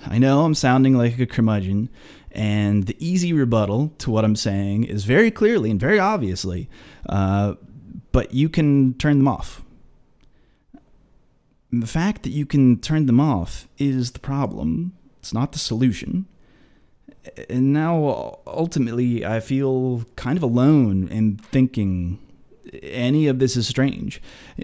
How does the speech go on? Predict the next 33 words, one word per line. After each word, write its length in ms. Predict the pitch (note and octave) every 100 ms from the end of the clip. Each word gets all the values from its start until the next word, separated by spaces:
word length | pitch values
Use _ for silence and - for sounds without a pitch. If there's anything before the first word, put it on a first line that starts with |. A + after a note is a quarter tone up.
| -
By 180 | A2 A#2
saying 340 | - C3+ D#3
that 60 | C#3+
you 60 | B2+
can 140 | A2+
turn 280 | - D3 D3
the 120 | B2
ad 220 | A2+ G2+ -
off, 520 | C#3 D#3+ E2+ - -
you're 400 | A#2 G#2+ A2 A2
also 420 | - A#2+ F#3 C3+
saying 520 | A#2 - G#2 G2 G2 G2
that 200 | G2 A2+
you're 220 | A2+ G#2
okay 600 | G#2 G2 - D#3+ D#3 C#3+
with 400 | G2 E2+ - - - - - - -
and 400 | - A2+ G#2+ G#2+ - - - _
not 600 | C3 A#2+ B2 B2+ - -
considering 640 | - B2+ - D3 D3 B2+
the 120 | A2 A2
implications 640 | G#2+ - D3 C3+ A#2 G#2
of 300 | - A2+ G#2
society 720 | - A2 G2 G2+ G#2+ G#2 G2+
having 420 | G2 G2+ G#2 G#2
the 120 | G2+
option 520 | G#2 G#2 - G2+ F#2+ F2+
to 140 | A#2
be 240 | G#2+ A2
rewarded 520 | G#2+ G#2 A#2 A#2 G#2+ G#2
for 100 | G#2
viewing 300 | G#2+ F#2+ F#2
ads. 360 | - A#2+ - - _ - - - - - -
The, 440 | D3+ C3+ C3 A#2